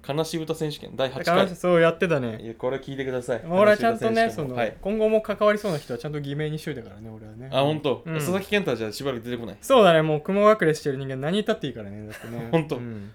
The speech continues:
Speaker 1: あ、連絡つかないんだっけ、今？
Speaker 2: まあ、なんかつくらしいけどね、今は。逆に今なんかその沖くんっていうね、あの、沖永良部島から出てきた男がね、
Speaker 1: うん。はい。
Speaker 2: なんか
Speaker 1: 沖ガラスの
Speaker 2: 連絡つかないらしい。
Speaker 1: 御曹司。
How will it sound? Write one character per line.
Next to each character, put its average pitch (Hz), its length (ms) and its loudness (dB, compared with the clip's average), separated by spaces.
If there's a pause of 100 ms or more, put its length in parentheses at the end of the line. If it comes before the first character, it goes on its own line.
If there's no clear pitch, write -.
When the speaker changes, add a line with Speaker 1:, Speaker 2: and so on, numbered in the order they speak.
Speaker 1:
あ、 143 160 0
連 196 180 2
絡 220 180 -2
つ - 120 -8
か 233 60 2
な 196 60 2
い - 20 0
ん 127 40 -4
だ 117 60 -6
っ - 20 -20
け、 113 120 -14
今？ 107 180 -12 (240)
Speaker 2:
ま 277 120 -2
あ、 277 40 -2
な 247 120 0
ん - 20 -4
か 180 60 -8
つ - 120 -14
く 381 100 -6
ら 403 120 -6
し - 80 -10
い 427 80 0
け 262 120 -2
ど 117 120 -6
ね、 135 100 -4
今 143 240 -2
は。 101 200 -10 (360)
逆 180 240 -4
に 277 140 -6
今 254 200 2
な 185 80 0
ん 175 60 -2
か 156 80 -4
そ - 140 -12
の 131 120 -6
沖 240 200 -4
く 147 160 -6
ん 123 60 -8
っ - 20 -16
て 117 100 -14
い 107 40 -8
う 107 80 -12
ね、 113 120 -12
あ 117 80 -14
の、 117 180 -16
沖 170 200 -6
永 196 120 0
良 196 200 0
部 196 100 -2
島 190 240 -6
か 185 100 -8
ら 180 80 -2
出 175 120 -6
て 139 80 -6
き - 100 -20
た 117 80 -12
男 120 320 -14
が 98 100 -12
ね、 101 240 -16
Speaker 1:
う 120 60 -6
ん。 - 20 -2
は 110 80 -2
い。 110 140 -10 (260)
Speaker 2:
な 135 120 -8
ん 123 80 -8
か 104 240 -8
Speaker 1:
沖 131 180 -6
ガ 135 140 4
ラ 175 80 4
ス - 20 4
の 180 100 4
Speaker 2:
連 175 120 2
絡 - 20 0
つ - 80 -10
か 175 140 4
な 170 80 2
い 165 40 0
ら 165 120 0
し - 20 -2
い。 131 60 -4
Speaker 1:
御 127 40 -2
曹 127 140 0
司。 104 240 -8